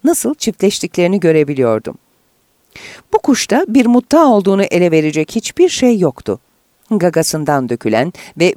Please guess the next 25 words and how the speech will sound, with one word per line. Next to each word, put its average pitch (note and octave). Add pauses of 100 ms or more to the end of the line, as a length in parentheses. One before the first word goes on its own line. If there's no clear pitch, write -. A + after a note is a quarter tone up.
Prim'inkine G#3+
dehşet G#3+
verici A3
ölçüde D#3+
benzeyen C#3+
ses A#2+
dışında. A2 (760)
Gırtlağına C#4
bir A3+
ok -
atıp G#3
onu G3+
susturdum. A#2+ (180)
Kuş -
yere E3
düştü. - (840)
Okumu D#4+
çıkardıktan G3
sonra B2 (300)
işimi D#4
sağlama G#3
almak F3
için C#4
boynunu F#3
kırdım. G2+